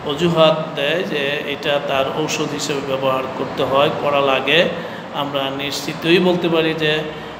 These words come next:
এই মন্দ জিনিসের মধ্যে আল্লাহ রাব্বুল আলামিন বান্দার কোনো কল্যাণ, বান্দার কোনো ঔষধ রাখেননি, এবং সেটা এই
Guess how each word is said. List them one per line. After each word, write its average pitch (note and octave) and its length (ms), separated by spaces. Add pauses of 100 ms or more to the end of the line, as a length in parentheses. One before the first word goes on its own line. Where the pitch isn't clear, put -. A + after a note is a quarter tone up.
(160)
এই D#3 360 (100)
মন্দ F3 480
জিনিসের D#3+ 400
মধ্যে D3+ 260
আল্লাহ C#3+ 200
রাব্বুল C#3 280
আলামিন C#3 460 (460)
বান্দার G3 480
কোনো F3+ 320
কল্যাণ, D#3+ 500
বান্দার C#3+ 400
কোনো C3+ 260
ঔষধ C3+ 320
রাখেননি, D#3+ 520 (340)
এবং C#3+ 280
সেটা C#3+ 280
এই C#3 100